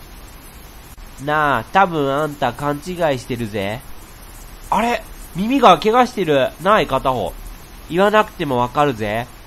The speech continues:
どうせ俺のこと化け物かなんかだと思ってんだろ？こんなとこに閉じ込められるようなそんなやつだって。こんなさ、こんな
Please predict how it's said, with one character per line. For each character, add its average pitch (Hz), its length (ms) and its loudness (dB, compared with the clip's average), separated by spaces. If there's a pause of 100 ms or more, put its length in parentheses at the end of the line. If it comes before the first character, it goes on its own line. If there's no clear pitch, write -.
(640)
ど 202 180 6
う 220 60 6
せ 226 100 2
俺 220 260 6
の 226 140 2
こ 233 140 4
と 185 140 0
化 139 180 -2
け 160 120 -6
物 208 280 -2
か 151 120 0
な 147 180 -2
ん 185 60 -10
か 175 140 0
だ 143 140 0
と 113 140 -4
思 113 180 -6
っ 147 40 -8
て 139 200 -6
ん 98 40 -10
だ 82 140 -6
ろ？ 82 240 -8 (920)
こ 175 120 0
ん 196 100 -6
な 208 120 0
と 202 240 -2
こ 196 160 -2
に 175 120 -6
閉 123 160 -4
じ 123 140 -10
込 151 160 -6
め 147 80 -2
ら 151 140 0
れ 143 80 -4
る 127 60 -6
よ 110 120 -4
う 98 40 -8
な 92 120 -8
そ 131 140 -10
ん 139 80 -10
な 147 60 -4
や 143 80 -2
つ 135 120 -14
だ 95 120 -4
っ - 20 -12
て。 - 280 -16 (1400)
こ 160 200 -4
ん 254 220 -6
な 247 220 6
さ、 139 560 8 (1300)
こ 190 120 0
ん 247 200 -6
な 247 160 4